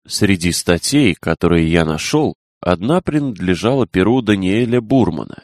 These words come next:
работавшего в Сиэтле, штат Вашингтон,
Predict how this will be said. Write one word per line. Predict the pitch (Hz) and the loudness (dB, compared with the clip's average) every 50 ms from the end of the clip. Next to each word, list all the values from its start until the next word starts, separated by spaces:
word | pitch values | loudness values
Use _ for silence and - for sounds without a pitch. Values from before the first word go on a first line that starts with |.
| _ _ | _ _
работавшего | - - 85 82 82 82 - 82 - - - 85 78 73 | -2 -2 -2 0 0 -2 -2 -4 -6 -6 -4 -2 -2 -4
в | - - | -4 -6
Сиэтле, | - - - 143 170 - - 120 123 123 - - | -4 -4 -2 -2 -2 -4 -4 -4 -4 -4 -6 -10
штат | - - - - 85 76 - 76 | -14 -8 -2 0 0 0 0 -2
Вашингтон, | 80 80 - - 85 82 - - 113 123 131 127 | -6 -6 -4 -4 -6 -6 -4 2 4 4 4 4